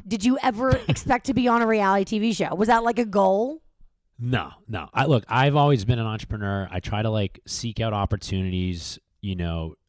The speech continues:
Speaker 2: the last thing I wanna do is work for someone. My first business
Speaker 1: Samesies.
Speaker 2: Yeah, i-, it's, it's like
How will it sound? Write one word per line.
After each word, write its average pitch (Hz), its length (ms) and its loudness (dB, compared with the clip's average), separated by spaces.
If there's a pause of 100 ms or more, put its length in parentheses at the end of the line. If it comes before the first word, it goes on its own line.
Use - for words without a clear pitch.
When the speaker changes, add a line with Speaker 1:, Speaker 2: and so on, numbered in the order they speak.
(100)
Speaker 2:
the 92 120 -2
last 95 280 -4
thing 110 100 -4
I 104 40 -2
wanna 104 180 0
do 92 180 2
is 82 120 0
work 85 240 -4
for 85 80 -8
someone. 80 420 -8 (840)
My 104 200 -4
first 110 340 -8
business 104 380 -2
Speaker 1:
Samesies. 170 800 -6 (140)
Speaker 2:
Yeah, 135 260 -2
i-, 82 60 -8 (440)
it's, - 240 -12
it's - 300 -8
like 123 160 -4